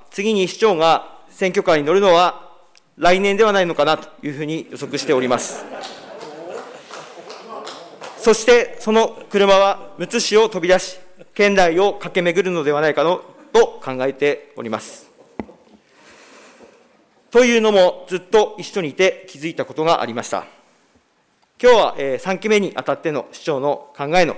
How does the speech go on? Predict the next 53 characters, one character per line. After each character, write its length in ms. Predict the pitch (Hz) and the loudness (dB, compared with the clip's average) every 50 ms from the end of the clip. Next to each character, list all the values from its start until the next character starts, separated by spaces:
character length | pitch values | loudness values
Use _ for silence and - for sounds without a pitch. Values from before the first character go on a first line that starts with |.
| - - | -10 -14
詳 200 | - - - 139 | -12 -10 -10 -8
細 260 | 123 - 131 127 135 | -6 -4 -4 -2 0
を 140 | 143 143 - - | 0 -2 -2 -4
お 60 | 139 | -10
聞 60 | - - | -16 -18
き 140 | - - 147 | -18 -16 -16
い 120 | 131 - - | -14 -12 -10
た 80 | 156 | -10
し 100 | - - | -6 -4
ま 80 | 196 196 | -2 -2
し 60 | 180 | 0
た 80 | - 151 | 2 2
が、 160 | 117 107 - - - - _ _ _ _ _ _ _ _ _ _ _ _ _ _ _ _ - | 2 0 -2 -4 -12 -20 _ _ _ _ _ _ _ _ _ _ _ _ _ _ _ _ 2
今 120 | - 247 | 4 6
日 120 | 196 147 - - - - - | 6 4 2 -2 -10 -12 -10
こ 100 | - 160 | -10 -6
こ 140 | - 180 170 | -4 -2 0
ま 120 | 180 175 | 0 0
で 120 | 151 143 | 0 0
の 240 | 147 165 175 - - - | 0 -2 -2 -2 -4 0
答 160 | 175 175 156 | 0 2 2
弁 180 | 135 135 117 | 2 0 -2
で 120 | 117 151 170 | 0 0 0
も、 180 | 160 113 - - - - _ _ _ _ _ _ _ _ _ _ _ _ _ | 0 -2 -4 -6 -14 -20 _ _ _ _ _ _ _ _ _ _ _ _ _
五 80 | - 196 | 0 4
月 320 | 202 185 - - 147 127 - - - | 4 4 4 2 -2 -8 -8 -10 -8
二 120 | 160 185 | -8 -6
十 180 | 180 170 160 139 | -4 -4 -4 -4
九 120 | - 202 | -4 -4
日 160 | 202 185 - | -4 -4 -4
の 180 | - - 98 - - _ _ _ _ | -6 -6 -8 -8 -12 _ _ _ _
八 300 | _ - 170 - - - | _ -12 -10 -10 -4 0
箇 100 | 240 214 | 0 0
所 140 | 220 208 151 | 2 0 -2
の 200 | 113 90 - - - _ _ _ _ _ _ _ _ _ _ _ | -2 -4 -8 -14 -20 _ _ _ _ _ _ _ _ _ _ _
街 180 | - 156 165 | 0 0 2
頭 160 | 160 165 165 | 4 4 4
演 80 | 170 165 | 4 4
説 220 | 151 143 - - | 2 -2 -4 -4
で 80 | 120 110 | -8 -8
も、 120 | 98 - - _ _ _ _ _ _ _ _ _ _ _ _ _ _ _ _ _ | -8 -10 -14 _ _ _ _ _ _ _ _ _ _ _ _ _ _ _ _ _
そ 100 | - 175 | -8 -2
し 60 | - | 0
て 140 | - 185 165 | 2 2 2
五 120 | - 190 | 2 4
月 360 | 196 190 175 175 170 175 - - | 4 4 2 2 0 -4 -4 -2
二 140 | 185 208 | -4 -4
十 200 | 180 180 170 151 | -2 -2 -4 -4
九 120 | 143 - 214 | -4 -4 -4
日 180 | 220 196 - | -4 -4 -4
ま 100 | 180 156 | -4 -4
で 100 | 120 110 | -4 -4
の 120 | 98 87 | -6 -8